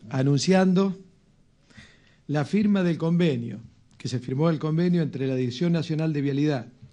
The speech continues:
el ocovi y los concesionarios, que permitirá la construcción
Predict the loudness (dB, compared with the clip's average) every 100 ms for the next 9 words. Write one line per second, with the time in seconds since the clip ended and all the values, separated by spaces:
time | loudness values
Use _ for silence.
0 | _ -20 -20 _ -6 0 0 2 2 2
1 | 2 -4 -12 -6 -2 0 0 -2 0 -2
2 | 0 2 4 4 2 -2 -10 -20 _ _
3 | _ _ _ _ _ _ _ _ _ -20
4 | -20 _ -20 -20 -14 -4 -4 0 0 0
5 | 2 2 2 0 -6 -20 _ _ -2 0
6 | 2 0 0 0 4 4 4